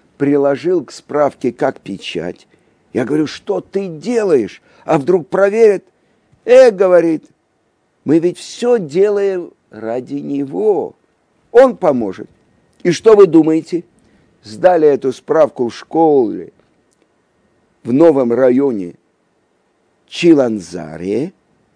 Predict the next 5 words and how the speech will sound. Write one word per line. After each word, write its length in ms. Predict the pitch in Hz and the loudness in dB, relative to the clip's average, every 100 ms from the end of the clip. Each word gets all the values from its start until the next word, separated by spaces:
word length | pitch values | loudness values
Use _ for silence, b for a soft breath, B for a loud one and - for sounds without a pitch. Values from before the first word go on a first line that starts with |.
| _ | _
и 160 | 190 | -8
никто 680 | 185 185 175 - - 190 233 | -6 -8 -10 -12 -2 2 2
ничего 600 | 233 160 - - 101 117 | 0 -8 -10 -12 -8 -6
не 140 | 147 143 | -6 -8
заметил. 560 | 107 78 85 78 - | -10 -12 -14 -18 -20